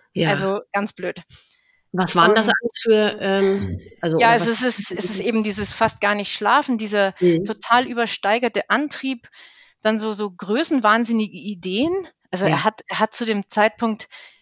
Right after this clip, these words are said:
Speaker 2: der war ja immer so ein schüchterner Mensch, der eigentlich nie mit jemandem reden konnte oder wollte. Und
Speaker 1: Mhm.
Speaker 2: auf einmal hat er mit Gott und der Welt geredet und, und hat seine Meinungen kundgetan und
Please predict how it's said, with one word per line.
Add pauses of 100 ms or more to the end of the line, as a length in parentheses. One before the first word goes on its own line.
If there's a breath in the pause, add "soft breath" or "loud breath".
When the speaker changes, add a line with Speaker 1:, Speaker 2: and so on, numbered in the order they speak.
(200 loud breath)
Speaker 2:
der
war
ja
immer
so
ein
schüchterner
Mensch,
der
eigentlich
nie
mit (200)
jemandem
reden
konnte
oder
wollte. (440 loud breath)
Und
Speaker 1:
Mhm.
Speaker 2:
auf
einmal
hat
er
mit (100)
Gott (100)
und
der
Welt
geredet
und,
und
hat
seine
Meinungen
kundgetan
und